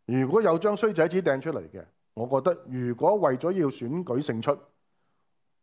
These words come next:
只要大家有個統一一致嘅立場，唔好互相指責，因為呢個係制度嘅不公義嚟嘅。其實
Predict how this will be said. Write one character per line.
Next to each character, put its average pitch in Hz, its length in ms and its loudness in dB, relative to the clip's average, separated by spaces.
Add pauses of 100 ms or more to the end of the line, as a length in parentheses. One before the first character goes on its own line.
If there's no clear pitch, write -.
(840)
只 185 340 2
要 127 240 4 (680)
大 123 140 2
家 180 100 4
有 151 80 6
個 135 120 0
統 123 340 -4
一 196 60 4
一 202 400 4
致 117 220 -8
嘅 110 40 -2
立 92 60 -8 (100)
場， - 240 -20 (1700)
唔 123 280 0
好 123 120 2
互 151 260 0
相 170 180 2
指 120 180 -6
責， 131 160 -4 (840)
因 226 120 2
為 180 120 4
呢 226 80 4
個 156 120 4
係 139 180 2
制 139 80 -2
度 127 160 -6
嘅 - 20 -2
不 156 100 0
公 151 240 -2
義 104 140 -8
嚟 82 100 -16
嘅。 90 240 -18
其 - 100 -20
實 92 160 -14